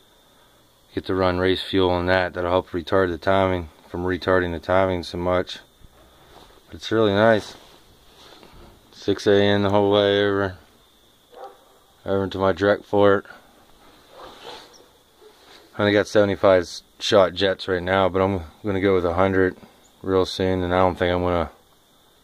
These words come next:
retard the timing any with race gas. I think I'm just gonna try a hundred shot without retarding the timing. She blows, she blows, I guess, but whatever. Can't say I didn't try.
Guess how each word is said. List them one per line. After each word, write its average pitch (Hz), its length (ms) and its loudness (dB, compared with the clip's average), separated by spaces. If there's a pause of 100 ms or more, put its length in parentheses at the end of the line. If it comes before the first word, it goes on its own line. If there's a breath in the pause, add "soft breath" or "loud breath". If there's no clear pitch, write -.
(840)
retard 92 320 2
the 85 80 -8
timing 90 380 0
any 92 180 0
with 87 160 -4
race 90 240 0
gas. 85 380 -2
I 82 60 -12
think 87 120 -4
I'm 87 80 -6
just 80 140 -10
gonna 82 280 -6
try 87 220 2
a 80 60 -2
hundred 87 220 -2
shot 85 240 2
without 82 260 -2
retarding 85 400 -2
the 76 40 -6
timing. 85 380 -4 (880 soft breath)
She - 180 -18
blows, 92 280 2
she - 100 -10
blows, 90 380 4
I 85 80 -2
guess, 85 260 0
but 82 260 -6 (1500 soft breath)
whatever. 87 480 0 (960 soft breath)
Can't 87 240 -4
say 90 180 2
I 85 40 2
didn't 85 220 -4
try. 90 360 4